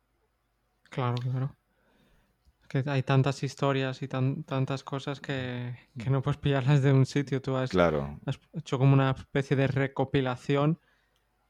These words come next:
Speaker 1: eh, de mil lados y das mil curiosidades. Un poco como Sergio Parra, se nota en los dos tenéis madera de,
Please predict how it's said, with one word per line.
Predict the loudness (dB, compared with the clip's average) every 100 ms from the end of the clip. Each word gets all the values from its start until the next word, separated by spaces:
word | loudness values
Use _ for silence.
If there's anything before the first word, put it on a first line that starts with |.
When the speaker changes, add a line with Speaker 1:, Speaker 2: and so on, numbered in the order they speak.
| _ -4
Speaker 1:
eh, | -2 0 0 0
de | 2 4
mil | 6 4 4
lados | 2 2 0
y | -2 -2 -2 0 -2 -2 -4
das | -4 0 6
mil | 8 8
curiosidades. | 6 6 6 4 0 2 0 -2 -8 _ _ _ _ _ _ _ _ _ _
Un | 2 2
poco | 2 2 4
como | 4 2
Sergio | 2 2 2
Parra, | 4 2 2
se | 2
nota | 2 2 2
en | 2
los | 2 2
dos | 2 0 -2
tenéis | 0 2 2
madera | 2 2 2 2
de, | 0 0 -2 -4